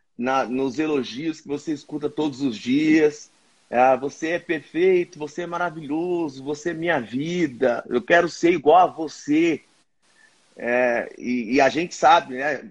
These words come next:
principalmente a gente que, que exerce essa, essa função e esse papel de referência, a gente sabe que nós somos cheios de defeitos, cheios de fragilidades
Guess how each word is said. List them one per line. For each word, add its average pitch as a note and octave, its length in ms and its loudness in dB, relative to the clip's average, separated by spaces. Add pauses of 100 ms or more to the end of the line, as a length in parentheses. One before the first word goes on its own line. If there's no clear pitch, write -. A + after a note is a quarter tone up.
principalmente C#3 640 -8
a A#2+ 60 -4
gente C#3 280 -14
que, C3+ 220 -10 (120)
que C#3 100 -4
exerce C#3 380 -2
essa, C3+ 280 -14
essa C3 240 -6
função C#3 520 -4 (500)
e - 80 -2
esse D3+ 180 -2
papel D3 420 6
de C3 140 -2
referência, C3+ 840 -2 (380)
a - 40 -14
gente A#2 140 -10
sabe D3+ 220 2
que - 60 -16
nós D#3 140 -4
somos E3 240 -6
cheios F3+ 360 2
de D3 80 -10
defeitos, D#3 640 -2 (360)
cheios E3 240 -2
de - 80 -18
fragilidades C#3+ 880 0